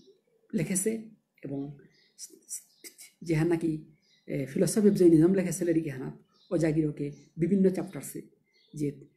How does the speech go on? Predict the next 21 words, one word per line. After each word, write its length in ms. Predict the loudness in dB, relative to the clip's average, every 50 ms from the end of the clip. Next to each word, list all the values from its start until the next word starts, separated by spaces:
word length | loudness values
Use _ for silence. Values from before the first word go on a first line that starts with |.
| _ 0
নলেজ 340 | 2 4 4 4 4 2 0
বলতে, 340 | -2 -2 -2 -4 -10 -12 -8 -6
knowledge, 640 | -2 0 2 2 0 0 -4 -8 -14 -18 _ 4
theory 200 | 6 6 6 6
of 80 | 2 0
knowledge, 360 | 0 0 0 0 0 -2 -4 -6 -10 -20 _ _ _ _ _ _ _ _ _ -4
তারপরে 400 | -2 -2 -2 -2 -2 -2 -2 -2
গিয়া 340 | -2 -4 -6 -8 -10 -14 -18 _ _ _ _ _ _ -4
ওয়ার্ল্ড, 680 | 0 2 2 2 2 -2 -4 -8 -16 -20 _ _ -10 -8
the 80 | -4
creation, 460 | 0 2 2 2 2 -2 -4 -4 -4
এটা 180 | -6 -6 -8 -12 -12 -12
এহান 240 | -12 -10 -8 -8
কি 180 | -8 -8 -10 -10
হান। 160 | -12 -14 -18 -20 _ _ _ _ _ _ _ -6
জৈনে 360 | 0 4 4 6 6 6 6 6
ক্রিয়েশন 420 | 4 2 0 0 0 2 2 4
ওয়ার্ল্ডে 260 | 6 6 6 6 4
ওর 100 | 4 2
কিতা 180 | -2 -4 -6 -4
দরতারা। 400 | -4 -6 -6 -8 -12 -14 -16